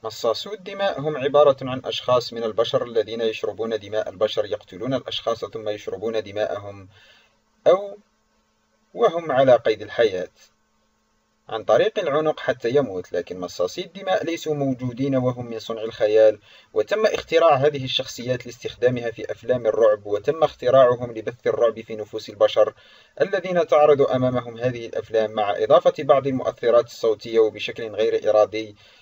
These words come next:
يرسل الدماغ إلى أعضاء الجسم شعوره بالخوف،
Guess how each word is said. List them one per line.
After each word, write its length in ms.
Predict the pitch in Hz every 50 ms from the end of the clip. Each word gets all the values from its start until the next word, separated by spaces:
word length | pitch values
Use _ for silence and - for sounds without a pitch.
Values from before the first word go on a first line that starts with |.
| _ _ -
يرسل 380 | 117 147 175 - - 160 151
الدماغ 420 | 147 131 113 123 120 127 131 127 123 123
إلى 120 | - 117 120
أعضاء 480 | - - 104 104 101 104 120 110 -
الجسم 360 | 113 107 98 113 110 - 120 110
شعوره 500 | - - 110 104 107 110 110 107 104 107
بالخوف، 540 | 101 107 98 - - 104 104 101 101 -